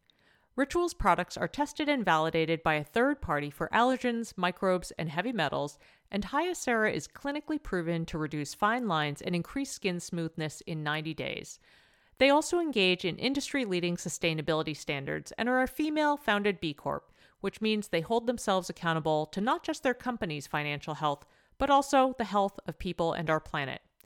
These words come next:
Want to join me in hydrating from the inside out? Start Hyacera to help minimize wrinkles without compromising on clean science.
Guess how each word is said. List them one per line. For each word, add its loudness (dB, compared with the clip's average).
Want 4
to 2
join 2
me -2
in -2
hydrating 2
from -4
the -4
inside 0
out? 4
Start 4
Hyacera 2
to -4
help 0
minimize 0
wrinkles -2
without 0
compromising -2
on -4
clean -4
science. -6